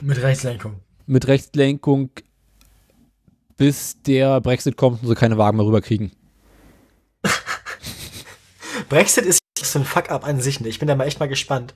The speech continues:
Speaker 1: Weil
Speaker 2: Brexit ist
Speaker 1: da,
Speaker 2: ein
Speaker 1: davon,
Speaker 2: Fuck-up auf so vielen Ebenen.
Speaker 1: da, da, davon, also davon, davon kommt, davon hängt jetzt ein bisschen ab, ob ich noch ein Auslandssemester im Studium machen kann oder nicht.
Speaker 2: Weil?
Speaker 1: Ja, weil das Einzige, wo es sich für mich hinzugehen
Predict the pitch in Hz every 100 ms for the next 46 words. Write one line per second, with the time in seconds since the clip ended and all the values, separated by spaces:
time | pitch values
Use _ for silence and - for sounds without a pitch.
0 | _ - - - 92 127 123 123 175 175
1 | 131 - 139 151 160 170 160 139 104 151
2 | 165 - 113 143 - 202 143 120 143 156
3 | 156 160 151 170 151 135 170 196 185 160
4 | - 175 170 170 165 165 160 156 170 170
5 | 147 143 147 156 147 147 143 135 156 165
6 | 143 143 139 156 143 151 147 143 135 139
7 | 143 131 131 135 - _ - - - -
8 | - 107 117 147 _ _ _ _ _ _
9 | _ - 110 120 127 123 139 151 139 120
10 | 131 139 139 135 135 131 - - 120 143
11 | 143 131 135 131 131 123